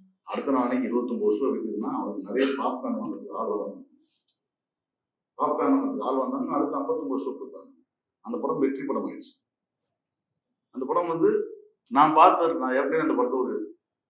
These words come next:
ஒரு எட்டு, ஒன்பது மாசம் முன்னாடி பார்த்துட்டேன். இருந்தாலும் தியேட்டர் ரோல ஒரு வாட்டி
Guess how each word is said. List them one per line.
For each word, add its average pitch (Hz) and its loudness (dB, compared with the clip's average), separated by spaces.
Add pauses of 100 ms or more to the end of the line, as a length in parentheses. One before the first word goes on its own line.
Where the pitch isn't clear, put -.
(360)
ஒரு 110 -8
எட்டு, 113 -4
ஒன்பது 120 0
மாசம் 120 -4
முன்னாடி 120 -4
பார்த்துட்டேன். 107 -4 (560)
இருந்தாலும் 127 -4
தியேட்டர் 139 -2
ரோல 127 0
ஒரு 117 2
வாட்டி 110 -2